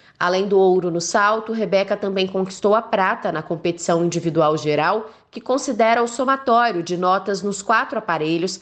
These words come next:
atrás apenas de Biles na sexta-feira. A atleta ainda ajudou a equipe brasileira a conseguir uma prata inédita na disputa por equipes na quarta-feira, ao lado de Flávia Saraiva, Jade Barbosa e Lohane Oliveira.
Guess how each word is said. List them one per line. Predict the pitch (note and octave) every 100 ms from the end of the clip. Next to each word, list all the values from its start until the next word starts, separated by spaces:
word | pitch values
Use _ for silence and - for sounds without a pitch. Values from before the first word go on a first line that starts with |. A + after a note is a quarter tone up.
| - -
atrás | - A3 A#3 A#3
apenas | A3+ A3+ A#3 B3
de | C4
Biles | A3+ G3+ G#3 G#3+ A3 -
na | A#3
sexta-feira. | A3+ G#3 G#3+ A3+ - D#3 C#3 B2+ - _ - - -
A | G3
atleta | G#3+ G#3+ A3+ B3 A3 -
ainda | F3+ F#3+ G3+
ajudou | F3+ F3+ G#3+
a | G#3
equipe | F#3+ F#3+ E3+ E3
brasileira | D#3+ D3+ D#3 F3 G#3 A3 -
a | G3+
conseguir | G#3+ G#3 F#3+ A3
uma | A3
prata | G#3+ G#3+ A3+ A#3+ - C4+
inédita | D#4+ A#3+ F#3+ F3+ - D3+
na | D#3+
disputa | D#3+ - G3+ G3
por | - F3
equipes | D#3+ G#3 G#3+ -
na | A3 A3+
quarta-feira, | G#3+ G#3 F#3+ - E3 E3+ F#3+ - - -
ao | G3+
lado | G#3+ G#3+ F#3+ G3
de | E3+
Flávia | F3 A3 A#3+ C4+ A#3+
Saraiva, | A3 F3+ D#3 D#3 D#3 D#3+ - _
Jade | E3 G#3+ B3 A3
Barbosa | A3+ G3 G3 F#3+ G3 -
e | G#3+
Lohane | G3+ F3+ D#3+
Oliveira. | D#3 E3+ E3 D3+ C#3